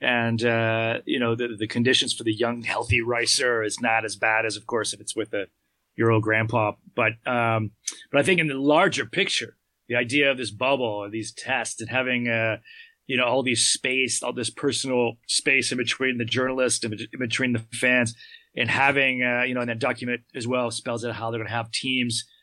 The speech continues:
staying together in the hotel in a wing on the same hotel floor, uh, eating separate spaces in the dining room, not mixing really with anybody.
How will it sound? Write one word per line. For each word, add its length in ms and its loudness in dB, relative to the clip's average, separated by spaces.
staying 560 2
together 480 2
in 140 0
the 80 -2
hotel 560 0
in 60 0
a 80 0
wing 440 0
on 80 -4
the 80 -10
same 240 -2
hotel 380 0
floor, 420 -2
uh, 260 0
eating 380 2
separate 480 0
spaces 540 0
in 80 0
the 60 2
dining 280 2
room, 140 -2
not 240 0
mixing 320 2
really 160 4
with 160 4
anybody. 480 2